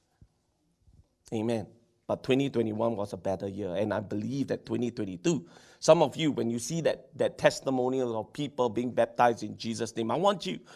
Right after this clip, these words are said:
to picture this. Who knows this year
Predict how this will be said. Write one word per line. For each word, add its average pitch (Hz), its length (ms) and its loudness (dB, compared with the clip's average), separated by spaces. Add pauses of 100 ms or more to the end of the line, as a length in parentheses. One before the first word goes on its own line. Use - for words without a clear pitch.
(760)
to 156 80 -2
picture 190 380 4
this. 160 240 6 (240)
Who 277 160 10
knows 262 540 12 (1000)
this 190 220 6
year 170 220 12